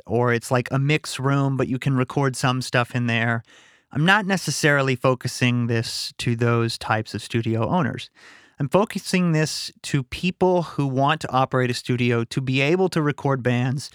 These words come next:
and artists and whoever, and don't necessarily know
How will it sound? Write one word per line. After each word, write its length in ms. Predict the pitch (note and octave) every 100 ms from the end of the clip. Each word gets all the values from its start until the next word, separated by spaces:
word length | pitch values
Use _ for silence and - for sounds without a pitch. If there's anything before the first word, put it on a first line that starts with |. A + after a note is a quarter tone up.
| - - - _ -
and 680 | D3+ D3+ D3+ D#3 C3 G2 - C#3
artists 520 | C#3 C3 B2+ - -
and 420 | - D3 D3 D3
whoever, 560 | C#3 D#3 B2 A#2+ A#2+ A#2 - - _ _ -
and 260 | D3+ C#3+
don't 260 | F#3 G#3 -
necessarily 1080 | F3 E3+ D#3+ - D3 - C#3+ D3 D3 C3+ C3
know 720 | C3 D3+ E3 B2 A2+ A#2